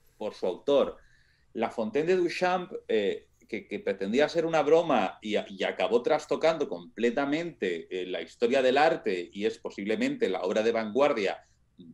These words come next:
más importante, puede que me equivoque,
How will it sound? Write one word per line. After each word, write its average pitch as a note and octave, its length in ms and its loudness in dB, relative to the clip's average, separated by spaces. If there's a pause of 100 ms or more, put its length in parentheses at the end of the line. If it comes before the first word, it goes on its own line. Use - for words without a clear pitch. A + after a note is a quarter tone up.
(160)
más G2+ 380 -2
importante, A2+ 840 -2 (380)
puede G#2+ 200 -2
que A2 100 -4
me G#2+ 80 -4
equivoque, G2+ 640 -2